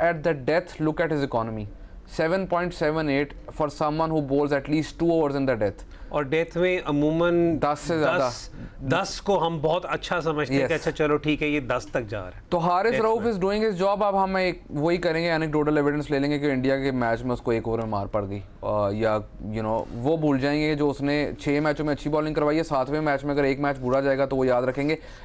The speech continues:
Speaker 1: Everyone has bad days when you're bowling at the death। You cannot, there is no bowler in history of cricket जो डेथ पे बॉलिंग करता हो, उसको कभी भी मारना पड़ी हो, सबको कभी ना कभी पड़ी है।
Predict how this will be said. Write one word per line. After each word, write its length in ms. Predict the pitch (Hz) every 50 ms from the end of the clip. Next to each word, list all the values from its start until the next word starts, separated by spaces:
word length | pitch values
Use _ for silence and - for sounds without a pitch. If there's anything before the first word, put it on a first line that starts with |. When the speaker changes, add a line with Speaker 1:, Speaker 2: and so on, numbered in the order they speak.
| - - -
Speaker 1:
Everyone 440 | 175 180 170 180 196 202 202 190 185
has 200 | 175 170 170 165
bad 320 | 147 147 147 147 151 147
days 160 | 147 156 151 143
when 60 | 151 147
you're 180 | 147 147 131
bowling 300 | 131 131 131 131 131 127
at 60 | 123 120
the 60 | 123 117
death। 180 | 120 117 - 143
You 180 | 151 147 151 160
cannot, 320 | 156 151 151 156 160 160 143 - 127 139
there 180 | 147 156 151 151
is 40 | 143
no 220 | 151 160 170 170 151 135
bowler 260 | 143 139 143 156 156
in 260 | 156 151 143 143 139
history 260 | 135 - - 156 160 156
of 100 | 151 151
cricket 240 | 156 143 131 151
जो 140 | 147 139 147
डेथ 140 | 135 135 131
पे 140 | 135 - 151
बॉलिंग 280 | 139 135 127 135 139
करता 200 | 139 135 135 143
हो, 40 | 143
उसको 140 | 143 147 160
कभी 380 | - - 151 135 135 156 160 160
भी 100 | 165 165
मारना 360 | 156 135 120 113 104 120 117
पड़ी 260 | 107 117 104 98 95
हो, 120 | 92 95 - - - - - -
सबको 260 | 175 170 165 - 190 180
कभी 240 | 175 160 151 156
ना 100 | 156 151
कभी 180 | 139 143 143 156
पड़ी 280 | 147 135 113 101 98 92
है। 120 | 95